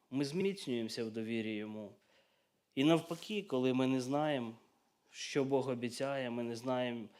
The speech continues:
ми мало знаємо Його рис характеру, нам важко довіряти, тому що в нас немає підстави для наших сподівань. І саме Слово для нас Бог залишив своє,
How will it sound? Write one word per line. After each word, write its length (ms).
ми 140
мало 380
знаємо 460
Його 380
рис 260
характеру, 720
нам 320
важко 400
довіряти, 560
тому 220
що 160
в 40
нас 260
немає 400
підстави 600
для 160
наших 360
сподівань. 680
І 80
саме 320
Слово 400
для 160
нас 220
Бог 240
залишив 560
своє, 440